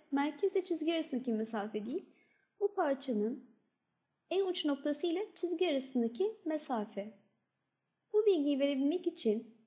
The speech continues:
ölçülendirme seçiliyken sol taraftaki pencereye giderek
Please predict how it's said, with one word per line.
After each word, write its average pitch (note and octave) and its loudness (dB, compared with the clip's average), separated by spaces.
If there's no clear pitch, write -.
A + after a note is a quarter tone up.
ölçülendirme D#4+ 0
seçiliyken E4 -4
sol F#4+ 0
taraftaki D4 -2
pencereye A#3+ 2
giderek D4 -2